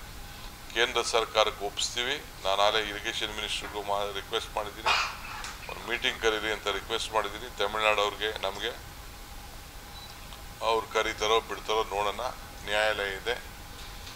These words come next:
ಈ ನೀರು, excess ನೀರು ಯಾವ ರೀತಿ ತಮಿಳ್ ಕೆ-, ಇದಕ್ಕೆ ಸಮುದ್ರಕ್ಕೆ ಹೋಗ್ತಾ ಇದೆ, ಇವತ್ತು ನಾವು ನಮ್ಮ ಲೆಕ್ಕ ಪ್ರಕಾರ, ಆ, almost excess ರಿಲೀಸು,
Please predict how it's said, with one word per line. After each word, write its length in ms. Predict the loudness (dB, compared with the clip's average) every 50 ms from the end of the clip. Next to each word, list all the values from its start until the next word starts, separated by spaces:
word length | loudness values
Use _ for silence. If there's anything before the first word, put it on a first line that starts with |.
| -10 -12 -12 -12 -6
ಈ 340 | -4 -2 0 2 2 0 0
ನೀರು, 360 | 0 0 2 2 4 6 6
excess 520 | 4 6 6 4 4 6 4 4 2 2
ನೀರು 260 | 2 2 2 4 4 6
ಯಾವ 220 | 8 8 8 8
ರೀತಿ 380 | 6 2 0 0 -2 -2 2 0
ತಮಿಳ್ 260 | 0 2 2 -2 -2
ಕೆ-, 500 | 0 0 0 0 0 -2 -2 -4 -6 -6
ಇದಕ್ಕೆ 280 | -6 -6 -2 -2 -2
ಸಮುದ್ರಕ್ಕೆ 540 | 0 0 0 0 0 -4 -4 -6 -6 0 0
ಹೋಗ್ತಾ 260 | 0 0 4 4 4
ಇದೆ, 220 | 4 6 2 -2 -4 -8 -10 -12 -12 -12 -12 -12 -12 -10 -10 -10 -10 -10 -10 -6 -2 0
ಇವತ್ತು 360 | 2 2 2 0 2 -2 2
ನಾವು 380 | 4 6 6 6 6 6 2 2
ನಮ್ಮ 260 | 2 2 2 2 2
ಲೆಕ್ಕ 260 | 2 2 2 6 4
ಪ್ರಕಾರ, 440 | 4 4 6 2 2 6 6 6 8 8 6 6 4 -2 -6 -12 -12 -12 -12 -12 -12 -12 -12 -12 -12 -12 -12 -12 -12 -12 -12 -10 -12 -10 -12 -12 -12 -12 -12 -12 -12 -10 -8 -4
ಆ, 120 | -2 0 4 4 6 6 6 6 6 4 4 0 -4 -10 -12 -12 -12 -12 -12 -12 -12 -12 -12 -12 -14 -14 -14 -14 -12 -12 -10 -12 -10 -10 -10 -12 -12 -12 -14 -12 -6 0 2 4
almost 440 | 4 4 4 4 4 4 4 2 -2
excess 420 | 0 0 0 4 6 6 6 6
ರಿಲೀಸು, 540 | 4 4 4 6 6 6 4 2 0 0 -2